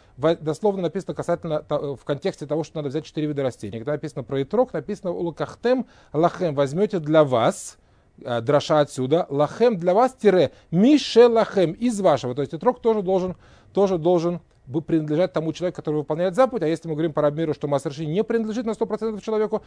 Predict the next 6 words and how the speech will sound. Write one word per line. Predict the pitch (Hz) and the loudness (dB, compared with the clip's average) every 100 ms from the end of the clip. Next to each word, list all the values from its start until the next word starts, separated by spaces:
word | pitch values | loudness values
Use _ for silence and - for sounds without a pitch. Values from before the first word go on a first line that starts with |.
| - - | -14 -8
который | 185 180 196 | -4 0 0
хочет | 202 185 | 0 -2
его | 190 190 | 0 0
использовать, | 185 196 185 185 - _ | 0 0 0 -2 -4 _
этим | - 180 185 165 | -6 -4 -4 -6
этрогом | - 151 165 170 | -10 2 2 2